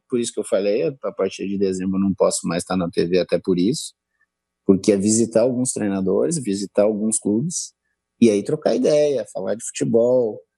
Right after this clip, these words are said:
é, ver como é que tá o dia a dia, porque tem uma coisa que mudou muito da minha geração enquanto eu jogava pra hoje,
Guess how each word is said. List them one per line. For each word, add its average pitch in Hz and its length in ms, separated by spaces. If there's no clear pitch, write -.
é, - 340
ver 117 160
como 123 200
é 127 80
que - 60
tá 117 120
o 110 80
dia 104 180
a 101 60
dia, 120 360
porque 147 200
tem 165 120
uma 175 200
coisa 190 320
que - 80
mudou 135 320
muito 123 400
da 113 100
minha 123 280
geração 107 540
enquanto 104 340
eu 107 120
jogava 95 520
pra 90 180
hoje, 92 320